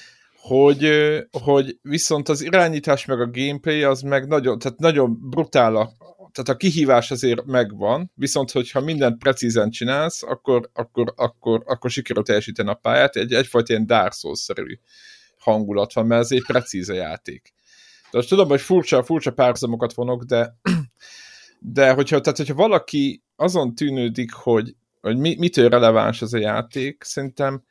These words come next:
és ezen sokat gondolkoztam, hogy gondoljatok be, hogy egy, egy mobiljáték, egy mobiljáték, egy egyszerű, ö, mobiljáték sokszor hozza papíron ezt a szintet, és azon gondolkoztam, hogy mi a különbség.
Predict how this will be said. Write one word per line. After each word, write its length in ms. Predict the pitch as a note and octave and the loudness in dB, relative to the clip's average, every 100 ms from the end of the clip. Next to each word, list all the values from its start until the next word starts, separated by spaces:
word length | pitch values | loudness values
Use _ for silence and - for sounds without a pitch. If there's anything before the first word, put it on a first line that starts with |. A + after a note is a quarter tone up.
| _ _ _ | _ _ _
és 60 | - | -2
ezen 160 | D#3 E3+ | 2 2
sokat 280 | A3+ F#3 | 4 2
gondolkoztam, 540 | D3 D#3 C3 B2+ A#2+ C3 | 2 2 2 -2 -4 -2
hogy 140 | B2+ | -2
gondoljatok 380 | A2+ F#3 E3+ C3+ | 0 0 0 0
be, 100 | B2+ | 0
hogy 140 | B2 | 0
egy, 200 | A#2 A2+ - _ - | 0 -6 -12 _ -18
egy 300 | - A2 G2+ _ | -8 -8 -8 _
mobiljáték, 1000 | - E3+ F#3 C3+ A2 G#2 G2 - - - | 0 4 4 4 2 0 -4 -6 -14 -12
egy 100 | - | -6
mobiljáték, 760 | A#2+ C#3 A2+ G2 F2 G2 G#2+ G#2+ | 0 0 0 -2 -4 -6 -10 -4
egy 80 | |
egyszerű, 580 | G#2 C3 - A2 G#2 - - | -4 -4 -4 -2 -2 -6 -10
ö, 220 | G2 A2 | -4 -2
mobiljáték 720 | A#2 B2+ C3 A#2+ B2 C#3 A#2+ | 0 0 4 4 4 0 -2
sokszor 460 | - D3+ - B2+ A#2+ | 0 0 2 2 6
hozza 520 | C3 A#2 A2+ G#2 - _ | 4 4 4 2 2 _
papíron 380 | - A#2+ A#2+ G2+ | 0 0 0 -2
ezt 200 | F2+ - | -4 -6
a 40 | |
szintet, 600 | G2 G2 F2 - - - _ _ _ _ _ _ _ _ _ _ | -12 -10 -10 -4 -6 -6 _ _ _ _ _ _ _ _ _ _
és 420 | B2 A#2+ A#2 - _ _ | -4 -4 -4 -10 _ _
azon 220 | E3+ F3+ | -2 0
gondolkoztam, 400 | D3+ C#3+ C#3 - | -2 -4 -4 -4
hogy 100 | D3+ | 2
mi 60 | F#3+ | 2
a 100 | C3 | 2
különbség. 800 | D3 B2+ A#2 - G#2 G#2 - | 2 0 0 -4 -6 -8 -10